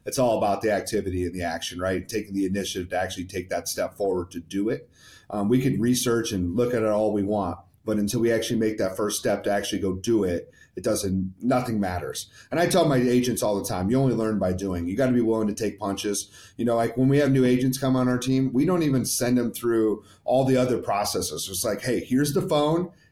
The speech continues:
Here's the C R M. Let's see how you do here. 'Cause we can't make it past here. This other stuff probably doesn't even matter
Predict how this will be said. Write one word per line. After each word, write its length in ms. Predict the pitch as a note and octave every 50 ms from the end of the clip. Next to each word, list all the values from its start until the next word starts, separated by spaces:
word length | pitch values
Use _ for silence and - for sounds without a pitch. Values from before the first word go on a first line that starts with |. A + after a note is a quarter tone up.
| _ -
Here's 300 | - C3+ C3+ D3 D3 D3+
the 80 | E3+ F3+
C 200 | - - F#3 F3+
R 240 | F3 E3+ E3+ D#3 C#3+
M. 440 | C3 C3 C3+ C#3+ D#3+ E3+ D#3 - - _ _ _ -
Let's 220 | - C3+ C#3+ C#3 C#3
see 140 | - E3+ D3+
how 120 | C3+ C3
you 180 | C3 B2+ B2 A#2+
do 140 | B2 A#2+ A2
here. 340 | F#2+ A2 G#2+ F#2 - - - -
'Cause 140 | - F#2+ A2+
we 200 | C3+ C#3+ C#3+ C#3+
can't 220 | G3+ G3+ F3 E3
make 220 | E3+ E3+ E3+ D#3
it 100 | D3+ -
past 380 | - - D3+ C#3+ C3+ C3+ - -
here. 420 | - D3+ D#3 D#3+ E3+ E3+ E3 - - - _ -
This 180 | - C#3+ C#3
other 220 | C#3 C3+ D3 D3 C3
stuff 320 | - - C#3 A2+ F#2 -
probably 240 | - B2 A#2+ G#2 G2+
doesn't 260 | F2+ G#2+ G2+ F2+ F#2+
even 200 | F#2+ F2+ E2+ D#2+
matter 380 | E2 F2+ F2 - - - -